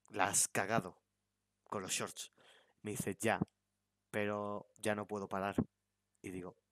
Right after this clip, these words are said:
"Lo sé, pero cagada". Cagada porque... ¿de qué te sirve, tío, tener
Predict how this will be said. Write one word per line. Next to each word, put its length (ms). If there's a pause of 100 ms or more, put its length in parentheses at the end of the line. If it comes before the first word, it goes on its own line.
(180)
"Lo 140
sé, 240 (340)
pero 460 (240)
cagada". 480 (760)
Cagada 400 (100)
porque... 640 (1400)
¿de 140
qué 100
te 120
sirve, 480
tío, 260
tener 420